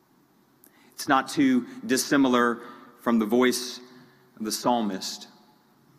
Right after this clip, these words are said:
"How long, O Lord? How long?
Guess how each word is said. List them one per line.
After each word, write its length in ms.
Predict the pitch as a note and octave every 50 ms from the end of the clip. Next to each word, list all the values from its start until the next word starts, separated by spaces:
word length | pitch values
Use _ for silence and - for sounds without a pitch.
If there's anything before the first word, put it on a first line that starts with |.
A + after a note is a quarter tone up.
| _ _ _ _ _ _ _ _ _ _ _ _ _ _ _ _ _ - - _ _ _ _ _
"How 200 | - C#3 D3+ D3+
long, 760 | C#3 C#3+ D3+ E3+ F3 D3+ B2 G#2 F#2+ F#2+ - - - D3 - - - - - _ _ _ _ _ _ _ _ _ _ _ G#2
O 80 | A2
Lord? 400 | A2 G#2+ A2 G#2 G2 - - - - - - - - _ _ _ _ _ _ _ _ _ _ _ _ _ _ _ _ _ _ _ _ _ _ _ _ _ _ _ _ _ _ _ _ _ _ _ _ _ _ _ _ _ _ _ _ _ _ _
How 220 | - C3+ D3 E3 D#3+
long? 440 | D3+ D3 C3 A#2 G2+ F#2 F2+ -